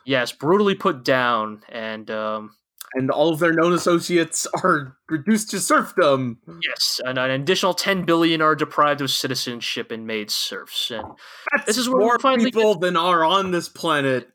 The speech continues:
Speaker 2: right now.
Speaker 1: Yes, that's a helpful reminder. Ten billion is also a very large number. Uh, but we start to begin to see the, uh,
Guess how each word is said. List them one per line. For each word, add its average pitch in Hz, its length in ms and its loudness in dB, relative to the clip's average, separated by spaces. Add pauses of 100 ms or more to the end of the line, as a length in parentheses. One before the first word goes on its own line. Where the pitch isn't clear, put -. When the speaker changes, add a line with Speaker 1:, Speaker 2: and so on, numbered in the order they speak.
(120)
Speaker 2:
right 139 220 -2
now. 147 280 0
Speaker 1:
Yes, - 720 -8
that's 131 220 -2
a 135 80 -2
helpful 170 320 0
reminder. 262 600 2 (400)
Ten 277 240 0
billion 240 380 0
is 175 200 -4
also 214 320 2
a 190 140 -2
very 160 460 4
large 120 580 0
number. 143 420 0 (960)
Uh, 123 300 0
but 127 400 0 (1300)
we 170 100 -4
start 240 340 2
to - 60 -8
begin 240 260 0
to 226 60 -2
see 226 300 0
the, 220 200 0
uh, 214 300 2